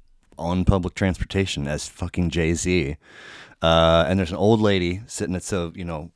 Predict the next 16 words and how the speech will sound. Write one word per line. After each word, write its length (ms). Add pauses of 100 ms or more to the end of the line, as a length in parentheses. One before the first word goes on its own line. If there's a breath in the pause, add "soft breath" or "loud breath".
(100)
seats 420
along 360
the, 140
and 160
then 140
at 80
the 80
back, 340
the, 380
you 80
got 200
the 160 (100)
sort 200
of 100 (360 soft breath)
some 320
horizontal 720